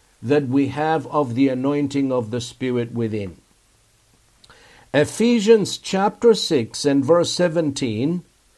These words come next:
calls the Word of God the sword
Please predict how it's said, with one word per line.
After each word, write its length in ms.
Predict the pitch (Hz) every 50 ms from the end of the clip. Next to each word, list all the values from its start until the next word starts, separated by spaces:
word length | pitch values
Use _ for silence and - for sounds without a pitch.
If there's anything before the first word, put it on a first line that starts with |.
| _ _ _ _ _ _
calls 600 | - - - 202 226 226 226 233 226 175 113 110
the 180 | 110 131 147 143
Word 460 | 135 127 170 208 226 240 240 226 -
of 320 | - - 165 143 120 107
God 560 | - 139 131 113 107 120 135 151 147 131 101 - _ _ _ _ _ _ _ _ -
the 320 | 107 107 101 117 143 139 -
sword 760 | - - - - - 214 208 208 208 208 208 208 185 -